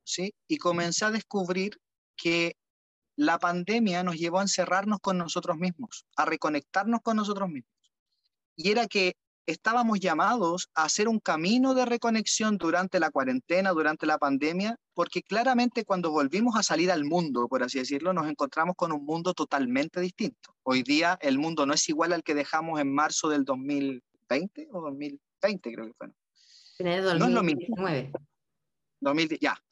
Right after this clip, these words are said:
Speaker 1: No es lo mismo del mundo que dejamos cuando nos encerramos a cuando volvimos a salir. Hay otras perspecti-,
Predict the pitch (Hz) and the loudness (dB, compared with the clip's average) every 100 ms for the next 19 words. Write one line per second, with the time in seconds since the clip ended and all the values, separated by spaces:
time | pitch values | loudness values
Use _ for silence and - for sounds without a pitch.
0 | _ _ _ 170 262 277 262 277 277 208 | _ _ _ 0 2 4 4 4 4 2
1 | 120 - - 165 190 240 247 226 185 233 | 2 -4 -2 0 2 2 2 2 0 0
2 | 254 240 220 214 202 190 190 254 262 233 | 0 0 2 2 2 2 2 2 2 2
3 | 220 208 202 196 196 170 - - 113 - | 2 2 2 2 0 -2 -2 -4 -8 -8
4 | - 226 - 240 240 208 208 190 170 - | -2 -2 0 0 0 -2 -2 -2 -4 -6
5 | - 226 | -4 -4